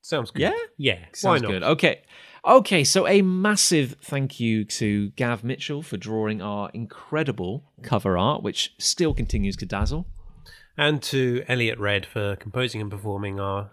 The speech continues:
Speaker 1: stupendous theme tune, Justice.
Speaker 2: And, uh, if you enjoy hearing P J and I ramble on about J L A, ramble on about, um, our, our memories of a, a, a, a halcyon age, uh,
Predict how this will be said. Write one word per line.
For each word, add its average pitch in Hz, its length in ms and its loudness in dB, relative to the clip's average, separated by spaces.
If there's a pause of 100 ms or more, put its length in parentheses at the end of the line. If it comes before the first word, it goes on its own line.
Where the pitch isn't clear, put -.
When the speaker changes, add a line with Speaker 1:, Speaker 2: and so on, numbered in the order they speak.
Speaker 1:
stupendous 156 720 0
theme 95 260 -6
tune, 98 300 -6 (140)
Justice. - 840 -10 (1000)
Speaker 2:
And, 160 460 4
uh, 151 340 6
if 139 160 0
you 165 60 4
enjoy 160 380 4
hearing 127 680 4
P 127 220 -2
J 120 240 4
and 113 100 4
I 107 340 2
ramble 120 520 2
on 110 120 2
about 104 300 0
J 110 240 0
L 107 120 2
A, 110 320 2
ramble 117 520 0
on 113 100 2
about, 104 440 0
um, 98 400 0 (320)
our, 104 460 -2
our 98 200 -2
memories 123 540 2
of 95 100 -2
a, 95 300 -2
a, 95 60 -10 (560)
a, 90 380 -8
a 92 140 -6
halcyon 120 540 -2
age, 98 600 -4
uh, 90 360 -6